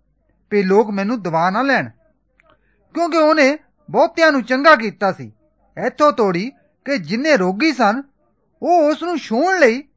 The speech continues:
ਉਸ ਉੱਤੇ ਡਿੱਗਦੇ ਜਾਂਦੇ ਸਨ ਅਤੇ ਭ੍ਰਿਸ਼ਟ ਆਤਮਿਆਂ ਨੇ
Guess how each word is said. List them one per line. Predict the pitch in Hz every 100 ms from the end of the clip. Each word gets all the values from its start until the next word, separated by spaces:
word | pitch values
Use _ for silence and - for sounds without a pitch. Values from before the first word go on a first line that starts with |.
| _ _ _ -
ਉਸ | 294 349
ਉੱਤੇ | 285 - 311
ਡਿੱਗਦੇ | 175 190 233 370
ਜਾਂਦੇ | 349 320 311
ਸਨ | 233 196 113 _ _ _ _ _ _ 151
ਅਤੇ | 151 185 247 _ _ _ -
ਭ੍ਰਿਸ਼ਟ | 262 311 285
ਆਤਮਿਆਂ | 247 233 233 185
ਨੇ | 180